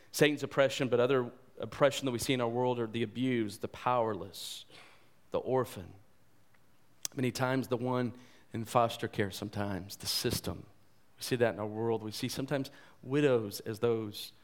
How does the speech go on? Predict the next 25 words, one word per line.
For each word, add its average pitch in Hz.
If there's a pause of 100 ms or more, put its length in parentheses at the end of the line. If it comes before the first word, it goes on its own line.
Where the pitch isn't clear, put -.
(240)
who 110
are 107
the 104
oppressed. 104
That's, - (880)
Luke 127
will 113
speak -
of 104
that. 104
The 101
sojourner, 113 (160)
even 156
the 160
unborn, 135
we 110
see 131
that 120 (100)
in 113
our 117
day 110 (520)
as 95
well. 98 (1040)
In -
fact, 117